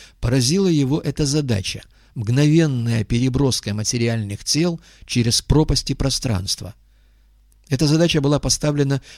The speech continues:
вопреки всему, вопреки всем сложившимся представлениям об абсолютном пространстве, о пространстве времени, о каппа-пространстве. Тогда это называлось «проколом Римановой складки».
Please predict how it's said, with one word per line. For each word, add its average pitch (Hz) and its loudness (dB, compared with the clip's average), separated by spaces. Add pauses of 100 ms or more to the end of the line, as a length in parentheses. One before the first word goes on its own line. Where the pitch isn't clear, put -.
вопреки 143 0
всему, 127 -2 (480)
вопреки 131 0
всем 170 0
сложившимся 135 -2
представлениям 123 -2 (260)
об 135 2
абсолютном 139 0
пространстве, 127 -4 (240)
о 120 -2
пространстве 135 0
времени, 107 -2 (140)
о 127 -2
каппа-пространстве. 113 -2 (440)
Тогда 131 2
это 165 2
называлось 147 2 (260)
«проколом 151 2 (160)
Римановой 139 0
складки». 113 -2